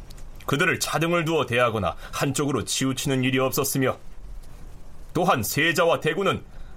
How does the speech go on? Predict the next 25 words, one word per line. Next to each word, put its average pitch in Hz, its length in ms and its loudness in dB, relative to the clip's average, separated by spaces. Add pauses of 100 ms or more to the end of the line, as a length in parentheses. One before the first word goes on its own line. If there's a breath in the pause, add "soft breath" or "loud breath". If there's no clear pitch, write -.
(140)
바야흐로 127 540 2
우애정이 156 640 2
도타웠으므로 110 720 -2 (760)
꼬투리가 160 500 2
될 156 160 2
만한 156 280 2
일이 156 220 0
털럭만큼도 165 680 2
없었다. - 420 -2 (1500)
그런데 180 320 2
뜻밖에도 165 500 0 (100)
이런 151 260 2
간사한 160 560 4
의논이 175 400 2
생겨 165 440 0 (640)
대소신료들 170 720 2
간의 156 220 4
관계가 151 460 2
안정되지 165 460 2
못하고 110 500 -2 (480 loud breath)
형제 165 360 2
사이도 147 320 0
화평하지 175 520 0
못하게 170 360 0
하였으니 175 520 2